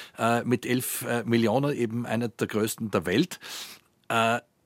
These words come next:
die komplett zu digitalisieren, also von jedem Tier ein Foto zu machen und, und das Etikett in den Computer zu klopfen, braucht ungefähr fünfzehnhundert Personenjahre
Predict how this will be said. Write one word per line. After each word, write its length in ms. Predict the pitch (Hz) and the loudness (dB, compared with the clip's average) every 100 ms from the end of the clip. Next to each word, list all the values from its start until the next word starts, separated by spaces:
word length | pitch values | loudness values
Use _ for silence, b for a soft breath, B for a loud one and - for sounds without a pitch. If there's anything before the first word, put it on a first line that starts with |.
| - _ - | -20 _ 6
die 140 | 208 | 8
komplett 440 | - 165 165 214 | 8 8 10 10
zu 120 | - 160 | 8 2
digitalisieren, 760 | 175 151 - 139 131 139 117 | 4 2 2 2 4 6 6
also 160 | 98 113 | 6 2
von 160 | 127 | 2
jedem 340 | 123 196 180 - | 0 0 -2 -2
Tier 220 | 165 - | 0 0
ein 100 | 117 | 0
Foto 300 | - 220 - | 2 2 0
zu 180 | - 202 | -2 0
machen 320 | 185 165 156 | 2 2 -2
und, 240 | 135 131 | -4 -4
und 160 | 143 - | -6 -4
das 120 | - | -4
Etikett 580 | - 123 - 160 165 - | -4 -2 4 4 4 -4
in 120 | 143 | -4
den 120 | 135 131 | -2 -2
Computer 440 | 127 135 143 117 | 0 2 2 0
zu 160 | - 110 | -6 -2
klopfen, 400 | 120 110 - 95 B B B - | 0 0 -2 -8 B B B 0
braucht 380 | 123 139 - | 2 2 0
ungefähr 460 | 135 139 135 127 131 | -2 0 2 4 4
fünfzehnhundert 920 | - 139 135 - 127 98 135 139 - | 4 0 0 -2 -2 0 0 0 -2
Personenjahre 1080 | 113 104 98 123 156 147 - 160 165 240 233 | -2 0 0 2 2 2 2 2 2 2 0